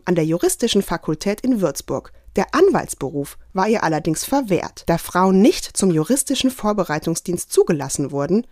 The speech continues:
der aber Voraussetzung für das zweite Staatsexamen ist. Maria Otto stellte auch den Antrag, den für das zweite Examen notwendigen Vorbereitungsdienst informatorisch besuchen zu dürfen.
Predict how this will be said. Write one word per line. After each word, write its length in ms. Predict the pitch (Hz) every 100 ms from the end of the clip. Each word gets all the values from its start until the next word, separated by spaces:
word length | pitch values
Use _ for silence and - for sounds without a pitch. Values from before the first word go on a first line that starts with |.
| -
der 180 | 233 -
aber 240 | 220 175
Voraussetzung 840 | - 151 208 403 - 101 - 185 233
für 180 | - 220
das 200 | 220 -
zweite 400 | - 135 147 220
Staatsexamen 920 | - 285 285 - - - - 131 90
ist. 320 | - - - - _ _ -
Maria 360 | 175 175 160 -
Otto 380 | 247 262 254 254
stellte 400 | - 233 233 -
auch 160 | 302
den 160 | - 254 -
Antrag, 580 | 254 381 - 170 180 -
den 120 | 247
für 140 | 254
das 220 | 220 208 -
zweite 420 | 190 220 - -
Examen 640 | 175 - 175 180 180 180 - _
notwendigen 640 | - 226 285 - 180 185 190
Vorbereitungsdienst 1080 | - 233 202 123 147 156 - 196 220 - - _ -
informatorisch 1120 | 262 - 247 226 214 - 262 226 151 - -
besuchen 400 | 226 202 262 185
zu 120 | -
dürfen. 400 | 147 - - -